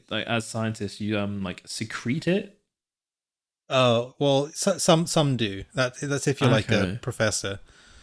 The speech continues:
Speaker 2: Yeah,
Speaker 1: Okay.
Speaker 2: then you, then you get your
Speaker 1: Okay,
Speaker 2: own
Speaker 1: it
Speaker 2: supply.
Speaker 1: That's if you take biology. If you go, if you
Speaker 2: Yes.
Speaker 1: specialize down in biology, they actually, like, edit themselves using crispr to, uh,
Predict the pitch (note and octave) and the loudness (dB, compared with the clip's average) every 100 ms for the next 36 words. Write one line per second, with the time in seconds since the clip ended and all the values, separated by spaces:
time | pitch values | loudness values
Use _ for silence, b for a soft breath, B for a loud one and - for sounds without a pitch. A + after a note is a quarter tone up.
0 | b b - A2+ G#2 A#2+ - F#2 F2+ A#2 | b b -2 2 4 2 0 -4 -4 -2
1 | A#2+ A#2+ A#2 A#2+ G#2+ G#2+ A2 B2 - - | 2 2 4 2 2 2 2 0 -4 -4
2 | G#2 G2+ G2+ _ _ _ _ _ _ B2 | -2 -2 -6 _ _ _ _ _ _ -4
3 | A#2 A2+ A#2+ A2+ G2+ G#2 F#2 G2 G2+ F#2+ | -4 -4 -2 -2 0 0 0 -2 -4 -6
4 | G#2+ - _ _ _ _ G#2 G#2+ G2+ F#2 | -8 -14 _ _ _ _ -2 0 0 0
5 | - A#2 A2 A#2 G2+ G#2 G2 G2+ G2+ G2 | 2 2 2 2 0 0 -2 -2 -2 -2
6 | F#2+ F#2+ F#2+ F#2+ G2+ F#2 - G2+ F#2+ F#2 | -4 -4 -6 -6 -6 -6 -4 -4 -2 -2
7 | E2+ D#2+ - - G#2 G#2+ G#2 G2+ - E2 | -4 -8 -10 -6 -4 -4 -4 -6 -4 -6
8 | C#2+ - - A#2 G2+ G2 G#2+ G2 - E2 | -6 -10 -10 -6 -4 -4 -4 -6 -6 -8
9 | - F#2+ E2+ F2 G2 | -6 -4 -4 -4 -6